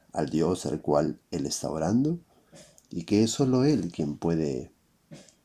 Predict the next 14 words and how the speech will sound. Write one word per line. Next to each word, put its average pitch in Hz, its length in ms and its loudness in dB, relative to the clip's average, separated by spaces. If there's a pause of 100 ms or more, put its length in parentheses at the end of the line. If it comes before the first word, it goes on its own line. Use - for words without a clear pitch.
prestar - 720 2 (600)
socorro 87 600 2
o 58 100 0
atención 73 720 0 (540)
a 76 100 -2
su - 140 -4
oración. 73 480 -2 (1400)
Hemos 82 240 2
dividido 80 480 4
este 80 180 -4
salmo 95 420 2
en 67 140 -2
tres - 200 -4
secciones. - 680 -2